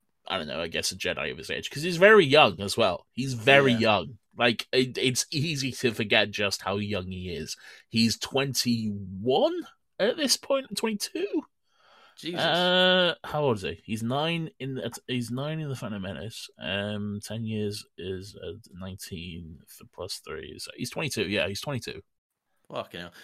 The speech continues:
Speaker 2: Oh, to be fair, even, like, it, the first time he meets Grievous, uh, he says, like, "I rex-,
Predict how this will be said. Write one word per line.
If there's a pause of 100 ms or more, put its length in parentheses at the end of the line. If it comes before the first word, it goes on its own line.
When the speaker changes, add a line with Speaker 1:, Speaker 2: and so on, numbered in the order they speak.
Speaker 2:
Oh,
to
be
fair,
even,
like, (460)
it,
the
first
time
he
meets
Grievous, (160)
uh,
he
says,
like,
"I
rex-,